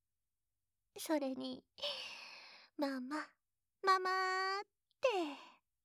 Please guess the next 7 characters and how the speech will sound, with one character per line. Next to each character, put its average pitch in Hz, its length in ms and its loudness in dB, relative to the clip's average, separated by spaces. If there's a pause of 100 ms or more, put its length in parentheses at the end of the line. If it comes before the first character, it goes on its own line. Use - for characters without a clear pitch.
(720)
<laughs> - 760 2 (1400)
大 240 520 4
丈 254 300 0
夫、 - 220 -14
大 339 320 2
丈 359 240 0
夫。 285 140 0